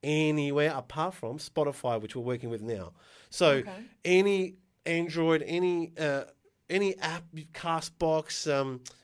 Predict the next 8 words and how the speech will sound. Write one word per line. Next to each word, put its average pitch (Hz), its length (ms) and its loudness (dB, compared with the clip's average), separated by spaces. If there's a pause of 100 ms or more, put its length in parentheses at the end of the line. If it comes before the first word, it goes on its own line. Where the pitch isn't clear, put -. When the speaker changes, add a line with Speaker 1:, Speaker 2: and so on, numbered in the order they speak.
Speaker 1:
iHeartRadio, 156 720 2
Stitcher, 151 760 2 (500)
we're 170 220 4
all 151 180 4
on 139 100 -2
everything. 123 380 -8 (420)
Speaker 2:
Yeah, 247 240 -4
wow. 185 680 -10